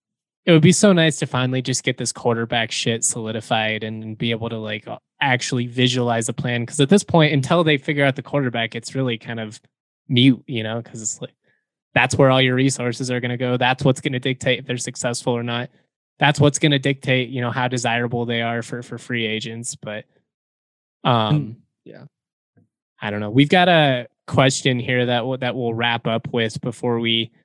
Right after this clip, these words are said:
Speaker 1: hit the road. We're gonna keep it a little bit shorter since we already broadcasted once, but Hank looks like he has something to say.
Speaker 2: I'm about to go to the website and find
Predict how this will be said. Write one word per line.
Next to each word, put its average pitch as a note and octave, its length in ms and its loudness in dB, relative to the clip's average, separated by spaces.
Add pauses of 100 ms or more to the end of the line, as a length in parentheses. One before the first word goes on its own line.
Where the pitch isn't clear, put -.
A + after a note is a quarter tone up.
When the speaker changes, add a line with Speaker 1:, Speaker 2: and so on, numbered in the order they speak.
(1000)
Speaker 1:
hit F#3+ 200 6
the E3+ 120 8
road. D3+ 340 6
We're C#3+ 100 6
gonna C#3 140 4
keep D#3+ 200 0
it D3+ 60 0
a C#3 40 2
little C#3 200 2
bit C3 160 2
shorter B2+ 400 0
since C3 280 -2
we B2+ 140 2
already A#2+ 500 0 (560)
broadcasted A#2+ 540 2
once, A#2 260 0
but A#2+ 140 -8
Hank A#2+ 260 -4
looks A#2+ 220 -8
like B2 160 -6
he B2 180 -10
has A#2+ 640 -2 (520)
something A#2 360 0
to A2+ 60 -2
say. A2 380 -6 (460)
Speaker 2:
I'm C#3+ 200 6
about E3+ 440 6
to G#3 80 2
go F#3 300 6
to E3+ 160 0
the D#3+ 220 2
website D#3+ 960 2 (560)
and B2+ 180 0
find D#3+ 1000 2